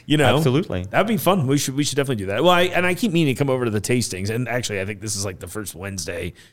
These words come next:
Speaker 1: in a little bit where I actually will be available to do that. So I'm taking you up on that today.
Speaker 2: That's cool.
Speaker 1: So on the personal side, then, if you've got, you still got a few minutes?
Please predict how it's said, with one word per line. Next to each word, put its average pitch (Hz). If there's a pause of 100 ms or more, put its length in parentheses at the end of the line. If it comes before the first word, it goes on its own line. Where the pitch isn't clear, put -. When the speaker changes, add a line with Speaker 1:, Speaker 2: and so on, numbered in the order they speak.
(100)
Speaker 1:
in 104
a 104
little 98
bit 95
where 92
I 87
actually 95
will 85 (140)
be 95
available 78
to 73
do 73
that. 58
So 80 (200)
I'm 180
taking 208
you 165
up 143
on 73
that 73
today. -
Speaker 2:
That's 95
cool. 170 (380)
Speaker 1:
So 214
on 175
the 160
personal 180
side, 87
then, 85 (220)
if 107
you've 110
got, 117
you 110
still 113
got 107
a 104
few -
minutes? 123